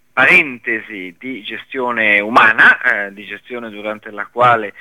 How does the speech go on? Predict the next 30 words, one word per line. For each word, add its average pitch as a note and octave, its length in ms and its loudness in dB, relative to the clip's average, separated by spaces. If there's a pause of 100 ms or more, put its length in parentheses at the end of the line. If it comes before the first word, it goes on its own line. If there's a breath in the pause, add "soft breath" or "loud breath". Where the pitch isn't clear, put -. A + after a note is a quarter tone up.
(320 loud breath)
erano A2+ 400 -2
stati A2+ 720 -2
rimessi A2+ 400 -8
a G#2 60 -4
posto A#2 420 -4
i G#2 80 -8
conti E3 420 0
e A2 60 -10
trovato A2+ 400 -2
anche C#3+ 180 -6
un A2+ 80 -18
modus A2 320 -2
vivendi A2 560 -4
col G#2+ 240 -20
sindacato C#3+ 560 -2
attorno G#2+ 680 -12 (320 loud breath)
all'inizio A#2 440 -6
degli G#2+ 160 -2
anni A2 160 0
duemila, D#3 400 0
nel G#2+ 160 -2
duemila, G#2 360 -8
duemilauno, D#3 760 -4 (460 loud breath)
e D#3+ 140 -4
dopodiché G#3 500 -2
ha E3+ 160 4
ricominciato D#3 960 -2
ad B2+ 80 -8
accumulare, A2+ 840 -2
eh, A2 320 -12